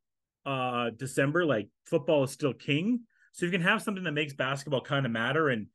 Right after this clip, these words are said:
hit in those ratings, it's gonna matter. And we've seen it impacted in the ratings right now. Uh, that, that, um,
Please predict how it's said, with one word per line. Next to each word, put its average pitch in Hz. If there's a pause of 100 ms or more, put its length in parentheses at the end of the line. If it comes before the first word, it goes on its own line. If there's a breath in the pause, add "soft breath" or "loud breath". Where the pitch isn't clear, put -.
(240)
hit 165
in 170
those 135
ratings, 160
it's 135
gonna 160
matter. 156
And 165
we've 170
seen 208
it - (560)
impacted 160
in 143
the 139
ratings 147
right 117
now. 113
Uh, 117
that, 123 (420)
that, 117
um, 110